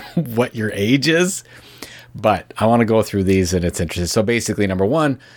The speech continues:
not spending enough time with my kids during the magic years. Uh, of course, you need to have kids, so it depends. My kids are older now. But number two is much more interesting to me right now because of where I'm at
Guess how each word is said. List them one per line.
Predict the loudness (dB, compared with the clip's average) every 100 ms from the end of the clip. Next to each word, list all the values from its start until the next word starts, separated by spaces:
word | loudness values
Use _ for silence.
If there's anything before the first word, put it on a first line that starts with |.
| -10
not | -2 -2 -2
spending | -2 0 2
enough | 2 0
time | -2 -2 0
with | 0 -2
my | -4
kids | -2 -2 -2 -4 -12 -20 -20 -16 -2
during | 2 2
the | 2
magic | 2 2 0 -2 2
years. | 2 2 -2 -8 -18 -20 -8
Uh, | -2 0 -2 -6 -16
of | -6
course, | 0 0 0
you | 0
need | 0
to | 0
have | -2 -2
kids, | 0 0 0 -2
so |
it | -2 -4
depends. | -4 -2 0
My | 0 0
kids | 0 -4 -4
are | -6
older | -2 0 0 -2
now. | -2 -2
But | -2 -2
number | -2 -2 -2
two | -2 2 2 0 -2 -18 -20 -20 -10
is | -6 0
much | 0 0 0
more | 2 2 2
interesting | 0 0 -4 0 0
to |
me | 2 2
right | 2 0
now | -2 -4
because | -4 -4 -2 -2 -2
of | -4
where | -4 -2
I'm | 0 2
at | 2 -2